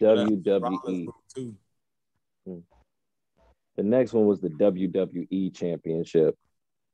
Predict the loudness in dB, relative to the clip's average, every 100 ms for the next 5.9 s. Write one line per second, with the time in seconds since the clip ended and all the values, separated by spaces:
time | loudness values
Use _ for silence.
0 | _ _ _ _ 0 2 2 -2 -4 -8
1 | _ -4 0 0 0 0 -4 -8 _ _
2 | -4 2 4 4 0 _ _ _ -20 -4
3 | 2 2 0 0 2 4 4 2 2 -2
4 | -2 -4 -4 -2 -2 -2 -4 -6 -6 -4
5 | -6 -6 -6 -6 -4 -6 -4 -6 -10